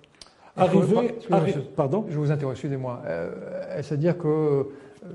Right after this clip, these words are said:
Speaker 1: vous
Speaker 2: Je vais
Speaker 1: souffrez comme les
Speaker 2: revenir à
Speaker 1: autres
Speaker 2: la
Speaker 1: villes.
Speaker 2: S D L, pourquoi ? J'étais, j'essaie juste d'expliquer
Speaker 1: Oui.
Speaker 2: le, le pourquoi de la S D L.
Speaker 1: J'allais vous dire, au fait, monsieur Zandi, excusez-moi, euh,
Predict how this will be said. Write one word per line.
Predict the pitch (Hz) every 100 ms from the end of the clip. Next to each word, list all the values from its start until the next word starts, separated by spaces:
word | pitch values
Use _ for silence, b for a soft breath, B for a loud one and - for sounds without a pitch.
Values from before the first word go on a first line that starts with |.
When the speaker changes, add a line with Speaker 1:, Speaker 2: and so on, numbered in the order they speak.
| -
Speaker 1:
vous | - 131 143 135
Speaker 2:
Je |
vais | 139
Speaker 1:
souffrez | 156 214
comme | 208
les | 208
Speaker 2:
revenir | 208
à |
Speaker 1:
autres | 208
Speaker 2:
la | -
Speaker 1:
villes. | -
Speaker 2:
S | 175
D |
L, | 202 214
pourquoi ? | - - 185
J'étais, | 143 165 180
j'essaie | 135 170 185 165
juste | 190
d'expliquer | 151 - - 170 175 240 220 - -
Speaker 1:
Oui. | 151 120 B B B -
Speaker 2:
le, | 151 165 160 147 B B
le | 180
pourquoi | 180 240 - 247
de | 190
la | 180 -
S | 127
D | 139
L. | 131
Speaker 1:
J'allais | 160 165
vous | 160
dire, | 151 160
au |
fait, | 139 180
monsieur | 180 139 147
Zandi, | 135
excusez-moi, | 160 151 139 185 208 -
euh, | 151 147 139